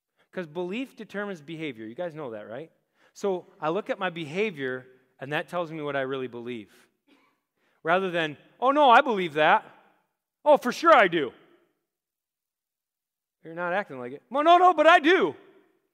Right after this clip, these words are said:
I really do. I know Jesus is God." Well, you're not acting like it. "No, but I know he is. I remember the day when I said I knew he was." But you're not acting like it. And it just goes round and round.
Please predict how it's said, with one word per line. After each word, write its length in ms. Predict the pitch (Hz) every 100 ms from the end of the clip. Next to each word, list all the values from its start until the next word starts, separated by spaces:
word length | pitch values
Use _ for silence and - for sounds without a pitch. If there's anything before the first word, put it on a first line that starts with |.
| -
I 80 |
really 380 | 254 208 262 262
do. 260 | 277 202 117 _ _ _ _ _ _ _ _ _ _ _ _ _ -
I 140 | 180
know 140 | 277 180
Jesus 280 | 147 135 131
is 120 | 117
God." 320 | 131 127 151 _ _ _ _ _ _ _ _ _ _
Well, 140 | - 143
you're 100 | 143
not 180 | 165
acting 260 | 151 156 113
like 140 | 101
it. 100 | _ _ _
"No, 200 | 220 277
but 120 | 269
I 120 | 247 320
know 240 | 330 359
he 180 | 254 285
is. 400 | 226 - - - _ _ _ _ _ _ _ -
I 60 |
remember 240 | 202 269 269
the 80 |
day 200 | 240 277
when 140 | 285 277
I 80 | 277
said 280 | - 294 254
I 80 |
knew 160 | 190 165
he 100 | 139
was." 440 | 127 113 - - _ _ _ _ _ _ _ _ _ _ _ _ _
But 160 | 87
you're 140 | 123 127
not 180 | 131
acting 260 | 131 123 110
like 180 | 107 _
it. 80 | _ _ _ _ _ _ _ _ _ _ _ _ _ _ _ _ _ _ _ _ _ _ _ _ _ _ _ _ -
And 120 | 127
it 60 |
just 240 | 117 127 -
goes 260 | 127 113
round 260 | 117 113 123
and 100 | 120
round. 280 | 131 107